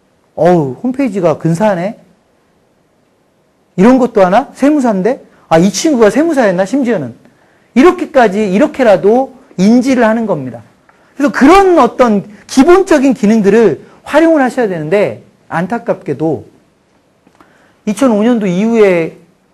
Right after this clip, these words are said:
가입하신 세무사님들, 회계사님들은요, 이 레이더 회원이, 제가 우리 직원들 내가 그래서 날마다 막 깨고 볶아먹고 해도 설명을 하겠죠. 물론 우리 직원들이 레이더 회원 등록하라는 설명을 안 하진 않겠죠.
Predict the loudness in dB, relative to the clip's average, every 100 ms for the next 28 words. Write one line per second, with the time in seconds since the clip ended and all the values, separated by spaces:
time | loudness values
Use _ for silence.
0 | _ _ _ -6 -4 -2 -4 -6 -8 -6
1 | -4 -4 -4 -6 -6 -4 -4 -6 -6 -8
2 | -10 -10 -12 -14 _ _ _ _ _ _
3 | _ _ _ _ _ _ -2 2 4 4
4 | 4 4 2 2 2 0 -4 -14 _ _
5 | -2 0 0 -2 -2 0 0 -2 0 0
6 | 0 -2 -4 -8 _ _ _ -8 -2 0
7 | 2 0 -2 -6 -12 _ _ _ _ 0
8 | 0 0 -2 -2 -4 0 2 2 -2 -2
9 | 0 2 0 -2 -12 _ _ _ _ _
10 | _ _ _ _ -2 0 0 -2 -2 -4
11 | 0 2 2 2 0 0 -4 -2 0 0
12 | -2 -4 -6 _ _ 2 2 2 0 -2
13 | -4 -8 -4 -4 -4 -6 -8 -6 -4 -2
14 | -2 -2 -4 -6 -14 -14 -14